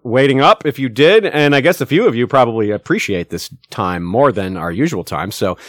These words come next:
that's nice, uh, changing things up a bit in that regard. Apologies to people who couldn't make it because of the time change, though.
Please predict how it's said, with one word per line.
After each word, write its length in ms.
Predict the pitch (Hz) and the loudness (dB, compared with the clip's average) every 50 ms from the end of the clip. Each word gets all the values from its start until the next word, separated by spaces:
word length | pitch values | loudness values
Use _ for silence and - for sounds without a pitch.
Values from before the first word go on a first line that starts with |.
| - - - | -20 -20 -8
that's 360 | - 135 139 151 151 - - | -2 0 0 0 0 -2 -8
nice, 440 | 95 90 80 92 120 - - - - | -10 -8 -6 -6 -6 -6 -6 -6 -4
uh, 200 | 104 92 90 85 | -4 -4 -4 -4
changing 320 | - 120 104 90 87 87 | -6 -6 -6 -6 -8 -10
things 200 | - 95 90 80 | -10 -10 -8 -8
up 140 | 90 87 - | -10 -10 -10
a 60 | 80 | -12
bit 200 | - 90 92 98 | -10 -8 -8 -8
in 60 | - 90 | -8 -8
that 120 | 95 95 78 | -8 -10 -10
regard. 380 | 85 80 92 95 113 135 139 - - - - - - - _ | -10 -6 -2 -2 -2 -2 -2 -6 -14 -20 -20 -20 -20 -20 _
Apologies 420 | _ - 135 127 123 107 127 131 127 | _ 2 4 4 4 2 0 -2 -2
to 60 | - | -2
people 180 | 131 117 127 | -4 -2 -2
who 80 | 123 127 | -2 -2
couldn't 380 | 117 - - 196 220 226 180 147 | -2 2 2 2 2 2 0 0
make 240 | 139 131 127 - | 0 0 0 2
it 200 | 170 214 208 - | 0 0 0 -2
because 380 | 135 120 - - 156 180 190 139 | -4 -6 -2 2 2 2 2 0
of 100 | 117 98 | -4 -8
the 60 | 92 | -10
time 260 | - - 113 98 95 | -10 -8 -6 -6 -6
change, 360 | 98 - 120 104 101 101 95 95 | -6 -6 -6 -6 -4 -6 -6 -2
though. 340 | 104 113 123 151 175 170 | 0 2 2 2 2 0